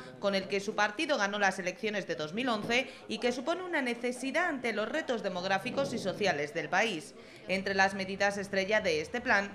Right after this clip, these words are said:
se encuentran las que suponen un apoyo a la maternidad con incentivos que pretenden resarcir a las mujeres por su pérdida de poder adquisitivo en la pensión.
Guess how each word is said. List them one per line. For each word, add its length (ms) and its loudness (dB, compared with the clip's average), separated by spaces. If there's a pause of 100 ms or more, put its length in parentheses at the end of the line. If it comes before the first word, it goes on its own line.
(200)
se 120 -2
encuentran 540 0
las 180 6
que 140 -4
suponen 400 -2
un 100 -2
apoyo 320 0
a 60 2
la 80 2
maternidad 640 2 (240)
con 120 0
incentivos 720 0
que 140 -2
pretenden 480 2
resarcir 560 0
a 20 4
las 180 2
mujeres 480 2 (280)
por 160 2
su 160 -4
pérdida 340 2
de 140 2
poder 260 0
adquisitivo 560 -4
en 80 -2
la 140 0
pensión. 500 -4